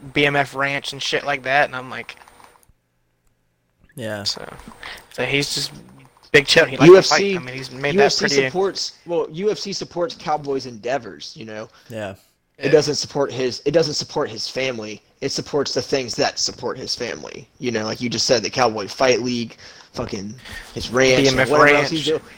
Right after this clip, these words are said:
Speaker 3: Yeah,
Speaker 1: all
Speaker 3: like,
Speaker 1: his crazy
Speaker 3: you know,
Speaker 1: sports and shit he does.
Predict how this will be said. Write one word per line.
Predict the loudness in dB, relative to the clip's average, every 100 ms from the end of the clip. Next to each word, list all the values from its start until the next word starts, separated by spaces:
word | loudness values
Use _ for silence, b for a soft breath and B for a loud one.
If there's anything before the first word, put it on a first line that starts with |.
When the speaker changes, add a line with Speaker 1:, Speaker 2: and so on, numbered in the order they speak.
| B
Speaker 3:
Yeah, | 0 2
Speaker 1:
all | 4 4
Speaker 3:
like, |
Speaker 1:
his | 4 0
crazy | 2 2 2
Speaker 3:
you | -2
know, | -2 -10 -12
Speaker 1:
sports | -8 -8 -4 -4 -4
and | -6
shit | -4 -2
he | -2
does. | -4 -2 -4